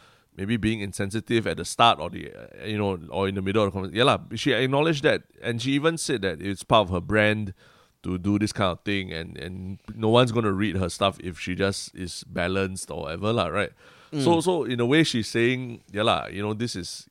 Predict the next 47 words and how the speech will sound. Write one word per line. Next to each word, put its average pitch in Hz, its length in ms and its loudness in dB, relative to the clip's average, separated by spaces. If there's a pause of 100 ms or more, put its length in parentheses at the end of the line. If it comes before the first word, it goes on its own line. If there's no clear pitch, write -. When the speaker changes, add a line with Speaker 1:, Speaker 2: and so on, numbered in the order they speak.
Speaker 1:
uh, 58 100 -14
you 90 240 -8
know, 110 240 2 (220)
you 117 180 6
know 147 220 8
the 120 120 8
game. 113 440 2 (200)
This 120 160 -4
is 101 100 -4
how 117 200 4
it 98 100 0
is, 98 320 -2 (340)
and 127 80 -6
this 127 40 2
Speaker 2:
Yeah. 131 180 4
Speaker 1:
is 98 60 -2
how 110 180 6
I 92 140 6
approach 104 420 2
it. 104 180 0 (300)
I'm 101 120 -4
sorry 117 460 4
if 90 200 -4
it 101 160 -4
was 98 200 2
insensitive 98 580 -4
or 95 140 0
what 101 200 2 (160)
at 90 180 -12
that 85 180 -8
person 98 300 -4
at 85 100 -6
the 85 60 -10
start, 80 260 -4 (260)
but 98 140 0
these 113 180 -4
are 90 240 0
really, 104 420 -2
this 123 280 -6
is 98 160 -4
really 107 180 0
what 107 140 0
I 82 100 -4
believe, 92 340 -8
and 85 120 -8
okay 98 240 -6
lah, 101 200 0